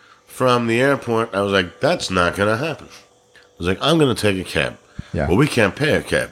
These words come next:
Speaker 1: "Well, doesn't matter. I'm gonna take it, and you're gonna give me a little bit."
Speaker 2: Yeah.
Speaker 1: I'm like, "Okay," 'cause there's no way in fuck I'm sitting in somebody's car.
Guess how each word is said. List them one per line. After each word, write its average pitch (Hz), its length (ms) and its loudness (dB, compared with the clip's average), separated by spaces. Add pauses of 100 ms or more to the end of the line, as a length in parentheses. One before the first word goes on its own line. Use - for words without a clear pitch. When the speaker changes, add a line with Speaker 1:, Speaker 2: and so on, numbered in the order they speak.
(120)
Speaker 1:
"Well, 80 260 -2
doesn't 85 320 -4
matter. 127 360 2
I'm 92 120 -4
gonna 95 180 0
take 85 260 0
it, 90 80 -4
and 80 100 -10
you're 90 100 -2
gonna 87 260 -4
give 87 140 0
me 82 60 0
a 82 60 2
little 78 180 0
bit." 60 180 -12 (260)
Speaker 2:
Yeah. 87 160 0
Speaker 1:
I'm 76 60 -2
like, 113 140 -2
"Okay," 92 220 0
'cause 110 140 -8
there's 123 120 -4
no 156 140 -4
way 147 120 -2
in 127 80 -4
fuck - 520 0 (580)
I'm 131 140 -6
sitting 139 260 0
in 110 80 0
somebody's 120 380 0
car. 85 340 -8